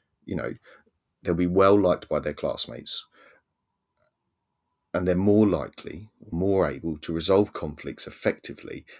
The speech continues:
and be empathetic towards others. We also know that emotional regulation is linked to physical health.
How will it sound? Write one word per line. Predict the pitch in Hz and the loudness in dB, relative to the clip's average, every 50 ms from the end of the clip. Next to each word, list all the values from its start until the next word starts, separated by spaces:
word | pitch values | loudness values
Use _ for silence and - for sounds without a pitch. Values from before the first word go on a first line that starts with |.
| _ | _
and | - 80 | -10 -6
be | 87 - - - | -6 -6 -6 -4
empathetic | 92 92 87 87 - 90 - - 82 76 - - - - | -4 -4 -4 -6 -8 -8 -6 -6 -4 -4 -6 -8 -8 -10
towards | - - 73 - 69 67 - - | -12 -12 -12 -12 -12 -10 -4 -2
others. | 90 101 110 - - - - - - - _ _ _ _ _ _ _ - - - _ _ _ _ _ _ _ - - - - - _ _ _ _ _ _ _ _ _ _ _ _ _ _ _ _ _ _ _ - | -2 -2 -2 -6 -8 -4 -4 -4 -4 -4 _ _ _ _ _ _ _ -20 -20 -20 _ _ _ _ _ _ _ -20 -20 -20 -20 -20 _ _ _ _ _ _ _ _ _ _ _ _ _ _ _ _ _ _ _ 2
We | 104 117 | 4 4
also | 131 131 - 98 | 4 4 4 2
know | 90 87 | 0 0
that | 80 80 | 0 0
emotional | - 87 90 87 82 - - 87 | 0 0 0 0 0 0 -2 -2
regulation | 80 82 78 - 73 76 76 - - 87 | -2 -4 -2 -2 -2 -2 -2 -2 -4 -4
is | 82 - | -4 -4
linked | 98 85 73 | -4 -6 -6
to | - 104 - | -6 -8 -6
physical | - - 147 143 - - - - | -2 -2 0 0 0 -2 -6 -14
health. | - - - - - - | -16 -16 -16 -18 -20 -20